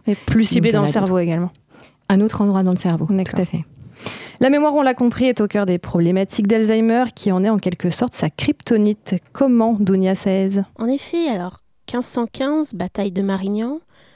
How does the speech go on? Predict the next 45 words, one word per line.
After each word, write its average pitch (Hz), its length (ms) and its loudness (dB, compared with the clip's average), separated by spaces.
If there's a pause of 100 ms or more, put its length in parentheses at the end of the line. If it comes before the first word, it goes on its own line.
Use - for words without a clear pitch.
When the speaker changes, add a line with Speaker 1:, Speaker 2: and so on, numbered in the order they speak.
(120)
Speaker 3:
la 190 80 -2
première 208 420 -4
fois 226 240 -2
que - 180 -8
vous 196 300 -2
êtes 208 140 0
fait 202 240 -2
rejeter 208 760 -2
par 214 140 -2
votre 196 300 -4
crush - 400 -4
au 208 40 -4
collège 214 540 -2 (460)
ou 240 140 6
la 214 180 4
girafe 208 440 -2
et 196 40 -2
son - 180 -4
long 196 160 -4
cou, 294 220 -4 (580)
autant 302 320 2
de 220 160 2
souvenirs 233 560 0
et 196 60 -2
de 175 160 -4 (100)
connaissances 220 840 -4
ancrés 233 400 -4
dans 214 100 -4
votre 185 280 -6
mémoire 202 540 -4
et 202 120 -6
que - 200 -14
vous 185 120 -6
n'êtes 208 180 -4
pas 220 160 -4
prêt 214 200 -4
d'oublier. 170 440 -8 (640)
Notre - 180 -6
cerveau 214 400 -2
est 220 200 -2
une 180 140 -4
belle 220 280 0
machine 214 500 -4
bien 202 240 -2
huilée, 202 400 -2